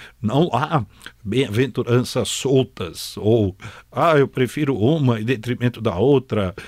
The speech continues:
ou "Eu trabalho por uma em detrimento de outra", ou "Eu tenho uma, eu consigo uma e não tenho a outra".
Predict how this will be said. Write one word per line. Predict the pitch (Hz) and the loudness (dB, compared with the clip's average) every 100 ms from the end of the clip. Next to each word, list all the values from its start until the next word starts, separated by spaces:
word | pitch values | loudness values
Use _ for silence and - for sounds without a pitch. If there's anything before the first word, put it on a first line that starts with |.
| - - | -20 -2
ou | 127 | 0
"Eu | 156 | 0
trabalho | 151 139 139 143 | 0 0 2 0
por | 147 135 123 | 0 0 2
uma | 170 151 131 | 2 2 0
em | |
detrimento | 117 123 113 120 120 117 | 0 -4 -2 0 0 -4
de | 101 | -6
outra", | 95 117 131 - 113 | 0 4 2 2 2
ou | 143 | 2
"Eu | 131 | 2
tenho | - 160 160 160 | -2 -2 0 2
uma, | 131 175 160 | 2 2 2
eu | 113 | 0
consigo | - 123 113 151 147 131 | 0 -2 -2 -4 -4 0
uma | 131 160 | 0 0
e | 143 | 0
não | 120 | -2
tenho | - 131 | -2 0
a | 110 | 2
outra". | 113 113 104 87 | 2 0 -2 -8